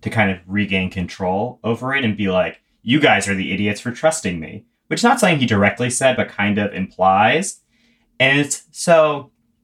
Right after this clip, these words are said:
again, we're gonna wait to see. And, like, his record of, of truth telling has been, you know, spotty to say the least. And to think just now he's, he's being super honest, I think would be kind of,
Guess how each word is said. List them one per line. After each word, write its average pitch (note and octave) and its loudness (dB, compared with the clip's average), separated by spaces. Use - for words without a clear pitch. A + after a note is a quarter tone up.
again, G2+ 0
we're D3 4
gonna D3+ 6
wait A#2 4
to G#2+ -8
see. B2 0
And, G#2+ 2
like, F2+ -2
his A2 0
record A2 2
of, F2+ -2
of G#2 -2
truth A#2+ -2
telling D3+ 0
has A2 -2
been, G2 0
you G#2 -2
know, F#2+ 0
spotty B2 -2
to A2+ -8
say G#2+ 2
the G2+ -2
least. A2+ 2
And A#2 4
to A2 0
think - -2
just - 0
now F#2 2
he's, G#2 -2
he's G2+ -4
being F#2+ 0
super F#2+ -6
honest, F#2+ -2
I - -2
think E2+ -8
would G#2 -2
be G2 2
kind F#2+ -2
of, F2+ -4